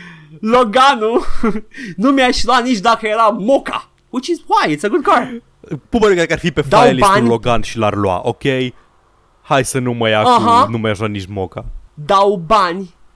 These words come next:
Speaker 1: pe alte jocuri, gen FIFA, Division sau pub G,
Speaker 2: Wow, da.
Speaker 1: care costă chiar treizeci și Top Spin cinci pe P S trei, câteva exemple care trec de cincisprezece euro.
Speaker 2: Uh,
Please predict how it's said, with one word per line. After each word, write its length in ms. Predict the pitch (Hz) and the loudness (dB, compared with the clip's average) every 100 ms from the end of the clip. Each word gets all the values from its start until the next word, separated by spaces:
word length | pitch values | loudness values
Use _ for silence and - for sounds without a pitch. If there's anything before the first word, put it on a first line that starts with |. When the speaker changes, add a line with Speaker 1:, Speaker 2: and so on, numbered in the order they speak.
| _ - | _ -2
Speaker 1:
pe 80 | |
alte 400 | 214 208 220 220 | 2 2 2 2
jocuri, 420 | 185 190 180 190 185 | 2 0 2 0 2
gen 200 | 190 180 | 0 0
FIFA, 600 | - 247 196 151 - _ _ | 0 0 2 0 -2 _ _
Division 680 | 156 202 170 262 175 185 185 - _ | -6 -4 0 0 2 0 -2 -8 _
sau 260 | - 233 214 | -4 0 0
pub 300 | 240 226 175 | 2 0 0
G, 40 | |
Speaker 2:
Wow, 260 | 110 104 98 | 0 0 -2
da. 80 | 101 - | -10 -8
Speaker 1:
care 240 | 120 214 214 | -2 0 0
costă 320 | 226 247 233 | 0 -2 -2
chiar 220 | 233 202 | -2 -2
treizeci 640 | - 226 208 226 208 - - - | 0 0 2 2 0 -2 -10 -6
și 160 | 233 | -4
Top 200 | 185 254 | 0 -2
Spin 320 | - - 233 208 | -2 -6 -6 -4
cinci 580 | - 262 104 - - - | -2 -2 -2 -4 -4 -2
pe 100 | 214 | -2
P 120 | 226 220 | 2 0
S 40 | |
trei, 340 | 226 214 214 151 | 0 0 0 0
câteva 380 | 175 170 156 156 | -2 -2 0 0
exemple 440 | 139 214 208 151 | 0 0 0 -2
care 220 | 156 147 | -2 -2
trec 160 | 143 202 | -2 -2
de 80 | 147 | -2
cincisprezece 440 | 160 151 165 143 | -2 -2 0 0
euro. 160 | 113 104 _ _ _ | -2 -6 _ _ _
Speaker 2:
Uh, 500 | 131 127 127 131 | -2 0 2 0